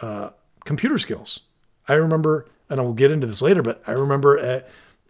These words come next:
years ago it, at, at a work party, they were asking the owner, they, they brought in a bunch of high school kids and to tour the place, and they asked the owner,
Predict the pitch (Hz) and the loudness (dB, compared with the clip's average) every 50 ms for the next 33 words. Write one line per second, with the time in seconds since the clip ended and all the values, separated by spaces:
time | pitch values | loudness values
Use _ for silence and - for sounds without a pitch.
0 | - _ - 135 127 120 127 143 165 151 139 147 143 170 202 165 135 156 156 - | -20 _ -14 -10 -6 -4 0 0 0 0 2 2 4 4 4 4 2 0 -2 -6
1 | _ _ _ _ _ _ _ _ _ _ _ _ _ - 131 127 139 113 127 123 | _ _ _ _ _ _ _ _ _ _ _ _ _ -4 -2 -2 -2 -2 -4 -4
2 | 131 - 131 127 123 123 139 185 208 208 - - 147 135 120 127 165 175 135 123 | -4 -2 -2 -4 -2 0 2 2 2 2 2 0 0 2 2 2 0 0 -2 -2
3 | 123 127 123 123 127 139 131 135 135 - 143 135 131 123 123 135 143 156 196 214 | -2 0 0 0 0 0 0 -2 -2 -2 -4 -4 -4 -2 -2 -2 2 4 4 4
4 | 165 127 147 - - _ _ _ _ _ - 127 131 123 131 113 127 131 139 139 | 4 2 0 -2 -6 _ _ _ _ _ 0 0 2 2 2 2 2 2 2 2
5 | 139 131 139 147 - 127 117 143 160 160 - 175 160 135 - 143 135 139 139 131 | 0 0 0 0 -2 0 0 0 0 0 0 0 -2 0 0 2 2 2 2 0
6 | 135 123 120 113 117 113 117 117 - _ _ - 139 147 _ _ _ - 127 139 | -4 -4 -4 -4 -6 -6 -6 -8 -12 _ _ -20 -20 -20 _ _ _ -6 -2 -2
7 | 143 131 113 - 123 123 131 170 165 - 131 120 117 131 143 139 - 135 131 143 | -2 -2 -2 -4 -4 -2 0 0 0 -2 -4 -4 -2 -2 -4 -4 -4 -4 -4 -2
8 | 170 151 - | -2 -4 -6